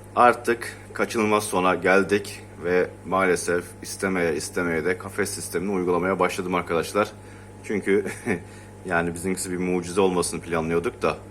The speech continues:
eee, kılıçların yavrularını yememe ihtimalini, eee, rafyaların arasında yavruların kaçma ihtimalini düşünüyorduk ama maalesef olmuyor yani.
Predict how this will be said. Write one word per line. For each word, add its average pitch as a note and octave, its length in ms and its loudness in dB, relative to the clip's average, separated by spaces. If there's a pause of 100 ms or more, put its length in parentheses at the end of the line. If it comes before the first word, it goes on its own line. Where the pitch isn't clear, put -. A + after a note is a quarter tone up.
(500)
eee, D2+ 60 -10 (2000)
kılıçların E2+ 580 0 (1300)
yavrularını D#2+ 480 0
yememe E2+ 540 2 (280)
ihtimalini, D#2+ 760 -4 (680)
eee, D2+ 60 -10 (1080)
rafyaların D#2+ 460 -2
arasında D#2+ 300 -4
yavruların D#2 380 -2
kaçma E2+ 400 -6
ihtimalini D#2 520 -6
düşünüyorduk E2+ 420 -6
ama G2+ 140 0
maalesef F2+ 480 2 (540)
olmuyor E2 440 0
yani. D#2+ 380 -2